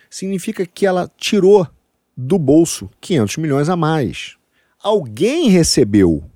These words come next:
Quem recebeu? Era uma empresa americana que era a dona. Essa empresa tá na Lava Jato? Essa empresa sofreu processo nos Estados Unidos? Porque se a propina voltou pro diretor,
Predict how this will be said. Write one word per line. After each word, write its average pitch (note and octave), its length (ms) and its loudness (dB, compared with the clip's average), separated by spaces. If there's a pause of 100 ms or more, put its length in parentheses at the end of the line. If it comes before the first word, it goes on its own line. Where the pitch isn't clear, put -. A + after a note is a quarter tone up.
(220)
Quem D4 240 0
recebeu? A#2+ 600 -2 (280)
Era A3+ 100 -14
uma A3+ 100 -6
empresa G3 320 -2
americana F#3+ 600 -2
que B2+ 80 -8
era G#2+ 120 -2
a - 40 -4
dona. D#2+ 300 -8 (440)
Essa - 160 -6
empresa D3+ 300 2
tá A#2 100 -2
na G2+ 100 0
Lava F2+ 220 0
Jato? G#2 420 -4
Essa - 160 -14
empresa F3+ 240 -4
sofreu A#2+ 320 -4
processo F#2+ 380 -4
nos G2+ 80 -6
Estados F2+ 240 -4
Unidos? G#2 320 -2 (220)
Porque A#3 260 -6
se - 80 -8
a A3+ 40 -4
propina G#3+ 420 -4
voltou D3+ 340 -2
pro A2 140 -8
diretor, G2+ 520 0